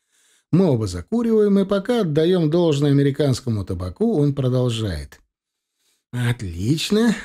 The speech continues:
К кольцам я бы посоветовал, э, серьги с такими же камнями, браслет и колье. Э, конечно, внешний вид изделия мы с вами ещё обсудим, так что ваша невеста точно останется довольной. Как вам?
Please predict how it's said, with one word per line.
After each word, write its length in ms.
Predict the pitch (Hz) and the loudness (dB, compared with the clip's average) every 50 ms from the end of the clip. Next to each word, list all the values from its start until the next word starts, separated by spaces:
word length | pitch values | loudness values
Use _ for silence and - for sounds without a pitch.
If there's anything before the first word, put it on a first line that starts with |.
| - - - | -18 -18 -16
К 180 | - - - _ | -14 -14 -14 _
кольцам 460 | - 175 247 294 285 - - - 82 | -6 -4 -4 -4 -4 -6 -8 -8 -6
я 160 | 87 95 95 | -6 -6 -6
бы 120 | 87 92 87 | -6 -8 -8
посоветовал, 760 | - 104 - - 101 113 127 135 123 - 139 127 123 123 - - - - - - - _ - | -8 -8 -6 -6 -4 -2 -2 -2 -2 -2 -4 -4 -4 -6 -8 -10 -18 -20 -20 -20 -20 _ -8
э, 160 | - 127 127 | -6 -4 -4
серьги 680 | 120 - - - - 170 208 240 233 226 208 196 208 202 | -4 -6 -8 -4 0 0 2 2 2 0 0 0 -2 -2
с 100 | 190 - | -2 -2
такими 460 | - 160 156 156 - 214 208 202 190 | -2 -4 -4 -4 -2 -2 0 2 2
же 280 | 180 160 170 180 175 151 | 0 0 0 0 0 0
камнями, 580 | 147 170 151 147 151 165 190 202 190 180 160 147 | -2 -2 0 0 0 0 0 0 2 2 0 0
браслет 560 | 127 127 131 127 - - 151 151 151 147 147 | 0 0 -2 -2 -4 -2 -2 -2 -2 -2 -4
и 60 | 131 | -6
колье. 560 | - 131 123 123 123 113 110 98 82 78 - _ _ _ - - - - - _ _ _ _ - | -4 -2 -2 0 0 0 0 -2 -4 -8 -12 _ _ _ -20 -20 -20 -20 -20 _ _ _ _ -6
Э, 180 | 139 135 131 | -4 -4 -4
конечно, 520 | 131 165 165 170 180 170 - - 170 160 156 | -4 -2 0 0 0 0 0 -2 -2 -2 -2
внешний 380 | 160 170 175 151 - - 165 | -2 0 -2 -2 -2 -2 -2
вид 200 | 170 175 165 165 | 0 0 0 0
изделия 440 | 175 160 143 147 - 185 175 175 170 | 0 -2 -2 0 0 0 2 2 2
мы 120 | 170 170 | 0 0
с 100 | 143 - | -2 -2
вами 240 | 170 175 170 170 170 | -2 -2 0 0 0
ещё 260 | 170 151 - - 185 | 0 -2 0 -2 -2
обсудим, 560 | 190 190 - - 349 339 240 156 123 101 95 - | -2 -2 -2 0 0 2 2 2 0 0 -2 -4
так 180 | 120 120 113 | -6 -6 -6
что 260 | - - - 147 135 | -6 -4 -2 0 0
ваша 320 | 127 131 131 131 131 - 147 | 0 0 0 0 -2 0 0
невеста 520 | 147 147 151 156 165 165 - - 220 214 | 2 2 2 2 0 -2 -2 -2 -2 -2
точно 560 | 202 214 - 202 196 190 185 - - 240 247 | -2 0 0 0 0 0 -2 -2 0 0 0
останется 580 | 262 240 - - 165 147 143 156 147 147 - 185 | 0 -2 -2 -2 0 0 0 0 -2 -2 -4 -4
довольной. 640 | 180 202 196 175 151 147 147 143 143 147 147 143 - - - - _ _ _ _ _ _ _ 123 - | -2 0 0 2 2 2 2 2 2 0 -2 -4 -8 -16 -20 -20 _ _ _ _ _ _ _ -20 -16
Как 240 | - 98 90 - - | -14 -12 -12 -10 -10
вам? 240 | 127 165 196 196 | -8 -6 -6 -8